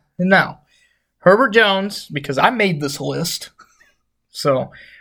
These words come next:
Herbert Jones is going to be a Defensive Player of the Year eventually in the N B A. The dude has just unbelievable width, length,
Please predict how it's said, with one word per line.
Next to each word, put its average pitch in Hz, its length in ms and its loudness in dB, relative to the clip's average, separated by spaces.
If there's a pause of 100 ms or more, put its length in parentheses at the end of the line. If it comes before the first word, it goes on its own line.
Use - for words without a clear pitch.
(180)
Herbert 226 260 4
Jones 143 480 0
is 139 160 -4
going 185 280 4
to 220 120 -2
be 175 220 2
a 143 40 4
Defensive 143 460 -2
Player 147 180 4
of 147 60 2
the 143 80 2
Year 135 320 0 (500)
eventually 135 580 -2 (300)
in 160 160 -4
the 180 140 4
N 196 100 0
B 247 180 2
A. 285 200 2 (460)
The 139 160 -2
dude 143 240 4
has 139 420 0 (460)
just 139 340 -8 (200)
unbelievable 226 600 4
width, 214 220 6
length, 220 580 0